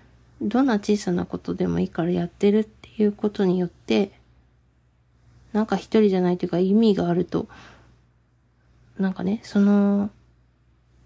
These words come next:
ベス山さんのその、社会通念でしか変わらないっていう場面を読んでね、なんかその場面を思い出したら、どんなことでもね、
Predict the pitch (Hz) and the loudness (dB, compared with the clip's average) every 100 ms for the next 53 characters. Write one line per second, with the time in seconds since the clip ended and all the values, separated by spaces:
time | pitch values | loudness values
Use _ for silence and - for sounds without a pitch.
0 | _ - 202 196 190 196 - 190 190 190 | _ -8 -4 -2 0 -2 -2 -2 0 -2
1 | 196 180 190 - - - - - 214 - | -2 -2 -4 -10 -20 -20 -20 -18 -12 -4
2 | 190 196 220 220 196 180 180 - - 190 | -4 -2 -4 0 0 -2 -4 -6 -8 -8
3 | - 175 175 175 180 180 - _ _ _ | -4 -4 -2 -2 -2 -4 -6 _ _ _
4 | _ _ _ _ _ 196 180 180 180 180 | _ _ _ _ _ 0 2 2 2 0
5 | - _ _ - 202 196 170 175 175 180 | -6 _ _ -8 -2 0 0 -2 0 0
6 | 175 156 175 - _ _ _ _ _ _ | -4 -6 -8 -10 _ _ _ _ _ _
7 | _ _ _ _ _ - 226 - 170 - | _ _ _ _ _ -6 -4 -4 -8 -2
8 | 202 208 220 247 240 185 175 185 190 220 | 2 2 2 0 0 0 0 0 0 -2
9 | - - 196 196 214 - - _ - _ | -4 -6 -2 -2 -6 -14 -20 _ -20 _
10 | 226 233 202 190 190 185 185 - - 214 | -2 -2 -2 -4 -2 -2 -2 -4 -8 -12